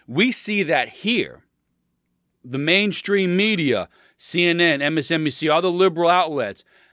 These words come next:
they're controlled by the government. That is not allowed. That's Amendment one, free press, free speech.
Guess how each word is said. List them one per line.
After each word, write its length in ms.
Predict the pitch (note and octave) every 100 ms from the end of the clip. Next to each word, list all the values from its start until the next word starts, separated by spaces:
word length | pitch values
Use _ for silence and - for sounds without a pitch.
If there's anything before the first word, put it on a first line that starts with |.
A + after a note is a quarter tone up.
| _ _
they're 360 | A#2+ F3+ G#3+
controlled 600 | - F3 - G3+ G#3+ G3+
by 160 | C#3+ E3+
the 140 | C#3
government. 680 | B2+ D3 E3+ C#3+ A#2+ G#2+ A2
That 260 | D3+ E3+ G3
is 160 | E3+
not 360 | D3 D#3 E3 F3
allowed. 560 | D#3 C#3+ C#3+ F3 F3+ B2+
That's 240 | C#3+ C#3+
Amendment 500 | D3 D#3 E3 D#3+ D3+
one, 300 | C3+ F3+ F3
free 340 | B2 - E3 E3
press, 400 | - F#3 F#3+ B2+
free 300 | - E3 D#3
speech. 600 | - - G3+ B2+ -